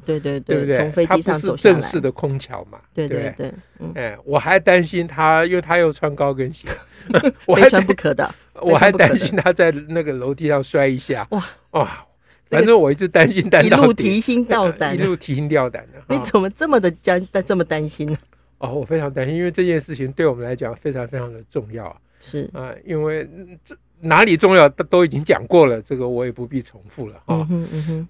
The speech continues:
Speaker 2: 但是就是，就是作为，作为台湾人嘛，哈，
Speaker 1: 嗯，嗯。
Speaker 2: 那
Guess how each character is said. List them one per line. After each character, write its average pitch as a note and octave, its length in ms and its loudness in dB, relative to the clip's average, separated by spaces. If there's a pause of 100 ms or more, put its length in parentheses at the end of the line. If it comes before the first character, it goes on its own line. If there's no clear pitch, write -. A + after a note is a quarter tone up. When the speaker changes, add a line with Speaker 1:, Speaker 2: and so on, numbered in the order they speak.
Speaker 2:
但 F3 180 0
是 C#3+ 840 -2 (260)
就 C#3+ 160 -8
是， B2 600 -10 (560)
就 E3+ 100 -6
是 D3 220 -10 (160)
作 E3 240 2
为， C3 520 -2 (220)
作 D3+ 220 -2
为 B2 500 -6
台 A#2+ 140 -10
湾 D3 160 -2
人 A2 160 -8
嘛， F#2+ 200 -18 (100)
哈， D#3+ 180 -4
Speaker 1:
嗯， - 20 -6
嗯。 - 120 -12
Speaker 2:
那 C3 520 -6